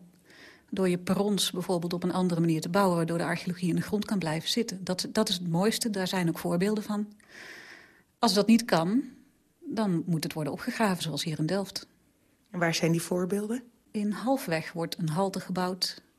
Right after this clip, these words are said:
Speaker 1: met een archeologie sparend perron.
Speaker 2: En die is van glas, zodat we dat ook nog kunnen zien?
Speaker 1: <laughs> Nee, nee, nee, de fundering wordt aangepast.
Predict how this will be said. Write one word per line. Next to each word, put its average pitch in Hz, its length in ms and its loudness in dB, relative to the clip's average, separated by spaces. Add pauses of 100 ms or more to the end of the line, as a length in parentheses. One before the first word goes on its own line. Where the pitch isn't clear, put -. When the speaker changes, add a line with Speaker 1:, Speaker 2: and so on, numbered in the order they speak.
(160)
Speaker 1:
met 170 240 -4
een 160 280 -8
archeologie 175 720 -4
sparend 196 720 -2 (300)
perron. 185 500 0 (920)
Speaker 2:
En - 80 -4
die 196 100 4
is 185 100 2
van 185 120 0
glas, - 320 4
zodat 196 300 0
we 202 80 -2
dat 175 260 -2
ook 175 120 -2
nog 180 180 -2
kunnen 180 240 2
zien? 240 300 6
Speaker 1:
<laughs> 190 100 -2
Nee, 196 120 -2
nee, 190 140 0
nee, 170 200 2
de 170 100 -2
fundering 180 460 2
wordt 160 160 -4
aangepast. - 600 -10